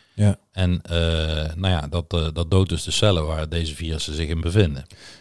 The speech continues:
Speaker 1: Ja, ik, ik hoor natuurlijk, eh, jij denk ik ook in de praktijk, eh, regelmatig van mensen, ik,
Speaker 2: Die
Speaker 1: eh,
Speaker 2: nooit ziek worden.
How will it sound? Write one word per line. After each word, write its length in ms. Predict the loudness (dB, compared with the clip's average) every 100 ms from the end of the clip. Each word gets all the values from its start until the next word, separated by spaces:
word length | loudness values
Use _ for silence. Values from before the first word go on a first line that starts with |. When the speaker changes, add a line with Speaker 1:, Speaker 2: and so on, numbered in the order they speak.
| _ 0
Speaker 1:
Ja, 240 | 6 6
ik, 200 | 6 0
ik 160 | -2 2
hoor 180 | 6 6
natuurlijk, 500 | 6 6 4 4 4
eh, 220 | 4 6
jij 140 | 4
denk 200 | 4 4
ik 140 | 2 2
ook 200 | 4 4
in 80 | 4
de 80 |
praktijk, 580 | 2 0 2 4 4 4
eh, 480 | 4 4 4 4 4
regelmatig 640 | 4 6 6 6 4 0
van 160 | 0 4
mensen, 640 | 4 4 2 2 2 0
ik, 140 | -4 -6
Speaker 2:
Die 100 | -2
Speaker 1:
eh, 100 | 4
Speaker 2:
nooit 200 | 6 6
ziek 180 | 4 2
worden. 340 | 2 2 0